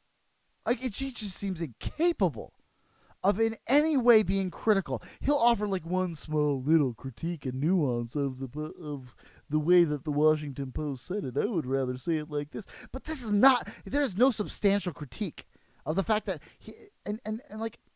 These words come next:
we, it's like we forgot, it's like they've forgotten that these are secularists.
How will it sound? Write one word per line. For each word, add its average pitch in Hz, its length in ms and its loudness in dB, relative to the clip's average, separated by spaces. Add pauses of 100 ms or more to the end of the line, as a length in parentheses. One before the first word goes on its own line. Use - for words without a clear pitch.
(120)
we, 190 220 0
it's 214 200 -6
like 233 100 -4
we 226 80 2
forgot, 170 540 4
it's 147 120 -8
like 165 120 -8
they've 185 120 -2
forgotten 143 640 0 (1040)
that 170 240 2 (300)
these 196 220 4
are 165 120 6
secularists. - 1120 -6